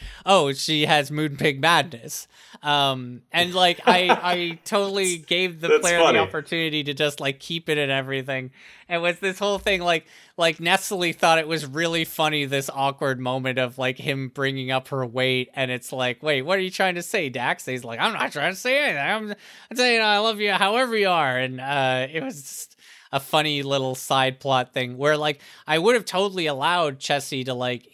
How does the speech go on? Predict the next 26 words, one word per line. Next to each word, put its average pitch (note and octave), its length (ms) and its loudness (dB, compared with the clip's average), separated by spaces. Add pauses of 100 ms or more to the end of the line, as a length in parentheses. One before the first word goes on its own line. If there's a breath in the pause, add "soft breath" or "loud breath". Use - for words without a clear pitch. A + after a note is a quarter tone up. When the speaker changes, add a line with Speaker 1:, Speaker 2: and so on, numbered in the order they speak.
Speaker 1:
get C3 320 -2
the C3 100 -2
bonuses B2+ 680 -4
of, A#2 400 -6
of A#2+ 340 -6
Moonpig B2+ 520 -6
Madness, A#2+ 720 -4 (400 soft breath)
uh, A#2 380 -2
like, A#2 200 -10
a, A2+ 60 -4
get C3 260 0
a G#2+ 60 -12
Tusk - 420 -4
attack C#3 560 -2
and A#2+ 200 -6
eventually, A#2 800 -10 (280 soft breath)
you C3 80 -14
know, B2+ 140 -4
be B2+ 200 -6
able A#2+ 200 -6
to - 40 -20
transform B2+ 920 -4
and A#2 120 -10
get, A#2 220 -10
like, A#2 160 -10
a, A2 320 -12